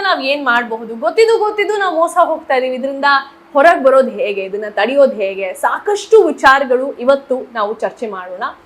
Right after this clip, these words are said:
ನಮ್ಮ ಜೊತೆ ಇವತ್ತು ಒಬ್ರು ಸ್ಪೆಷಲ್ ಗೆಸ್ಟ್ ಇದ್ದಾರೆ, ಡಾಕ್ಟರ್ ವಿನೋದ್ ಕೃಷ್ಣ ಸರ್. ಇವರು ಪಿ ಎಸ್ ಕಾಲೇಜಲ್ಲಿ ಪ್ರೊಫೆಸರ್ ಆಗಿದ್ದಾರೆ. ಅವರನ್ನ, ಆ,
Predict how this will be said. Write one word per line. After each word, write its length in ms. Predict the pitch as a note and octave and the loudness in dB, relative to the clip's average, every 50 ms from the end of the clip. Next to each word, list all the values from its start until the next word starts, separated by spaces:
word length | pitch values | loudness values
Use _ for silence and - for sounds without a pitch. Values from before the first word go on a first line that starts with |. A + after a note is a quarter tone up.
| _ _ _ _ _ _ - | _ _ _ _ _ _ -2
ನಮ್ಮ 220 | A3+ B3 C4+ D#4+ F#4 | 2 2 4 4 2
ಜೊತೆ 400 | - E4 E4 D#4+ D4+ C#4+ C#4 C4 | 2 0 0 2 2 4 4 4
ಇವತ್ತು 560 | A#3+ A#3+ A#3 A#3 - A#3+ B3 B3+ B3+ - - - _ - | 2 2 0 0 0 0 0 0 -2 -4 -14 -18 _ -8
ಒಬ್ರು 380 | G#3 G#3+ G3+ G3 G3+ G#3+ G#3+ G#3 | -6 -6 -6 -6 -6 -6 -6 -6
ಸ್ಪೆಷಲ್ 440 | G#3 - C4 A#3+ B3 - E4 D#4+ | -4 -2 -4 -2 -2 -2 -2 0
ಗೆಸ್ಟ್ 300 | C4 C4+ B3+ B3 B3 - | 2 0 0 0 0 -2
ಇದ್ದಾರೆ, 440 | B3+ A3+ A3 G#3+ A3 A#3+ B3 - - G#3 G3+ | 0 0 2 2 2 2 0 -2 -8 -6 0
ಡಾಕ್ಟರ್ 580 | - B3+ A#3+ A#3+ - - C#4 C4+ C#4 C#4 C#4 - - - _ - - - G#3+ | 4 4 4 4 2 0 2 2 2 0 -2 -6 -16 -20 _ -14 -12 -4 2
ವಿನೋದ್ 380 | A#3+ C4+ D4+ D#4 D#4+ D#4+ - | 4 4 6 4 2 2 -2
ಕೃಷ್ಣ 260 | - C4 B3+ - C4 A#3+ A3+ | -4 -4 -4 -4 -4 -6 -4
ಸರ್. 420 | - A3 A3 B3+ C4+ - - A#3 | -2 -2 -2 -2 -2 -4 -6 -6
ಇವರು 300 | A#3 A3 A3 G#3+ G#3 G3+ | -4 -2 -2 -2 -2 -4
ಪಿ 140 | G#3 - A3+ | -8 -8 -6
ಎಸ್ 260 | A3+ A3+ A3+ A3+ - | -4 -4 -4 -4 -4
ಕಾಲೇಜಲ್ಲಿ 540 | A3+ G#3 G3+ G#3 G3+ A3 G#3 G3 G3 G3 G3 | -2 -2 -2 -2 -4 -4 -4 -4 -4 -6 -8
ಪ್ರೊಫೆಸರ್ 380 | G3 G3 G3+ A3+ A3+ A3+ A#3 | -8 -10 -12 -12 -10 -6 -2
ಆಗಿದ್ದಾರೆ. 500 | G#3 F#3+ F#3 F#3 F#3 F#3+ F#3+ A3 A#3+ - - - - _ _ _ - - | -2 -2 -2 -4 -8 -6 -6 -6 -6 -8 -12 -20 -20 _ _ _ -6 -2
ಅವರನ್ನ, 340 | G#3 A3 A3 G#3+ G#3+ G#3+ G#3 G#3 G3+ F#3+ F#3+ G3 - - - _ _ - - - - | 0 0 0 -2 -4 -6 -6 -4 -4 -4 -6 -6 -10 -18 -20 _ _ -20 -20 -18 -14
ಆ, 180 | B2 F3+ F3+ | -12 -10 -10